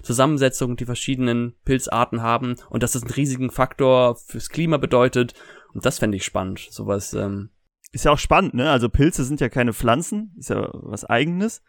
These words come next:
Speaker 2: was ja auch, was wahrscheinlich auch viele vielleicht gar nicht wissen. Gut, unsere Zuhörer natürlich schon, weil die natürlich alles, äh, Cracks auf diesem Gebiet sind. Aber dann, äh,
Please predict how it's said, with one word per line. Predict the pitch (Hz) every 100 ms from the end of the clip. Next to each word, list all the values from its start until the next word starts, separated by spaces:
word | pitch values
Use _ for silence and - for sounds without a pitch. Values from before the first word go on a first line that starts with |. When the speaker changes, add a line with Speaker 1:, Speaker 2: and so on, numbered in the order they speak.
| _ _ _
Speaker 2:
was | - 117 120
ja | 120
auch, | - -
was | 117 113 -
wahrscheinlich | 113 117 113
auch | -
viele | - 143 123
vielleicht | 117 110 -
gar | 117
nicht | 120
wissen. | 135 135
Gut, | 123
unsere | 131 127 120
Zuhörer | 190 185 147
natürlich | 123 131 113
schon, | - 120 180
weil | 120
die | 117
natürlich | 120 107 - -
alles, | 113 104 - _ _ _ _
äh, | -
Cracks | - - 127 -
auf | 107
diesem | - 113 110
Gebiet | - 92 120 -
sind. | 139 - _ _ _ _
Aber | 127 131
dann, | 147 160 -
äh, | - -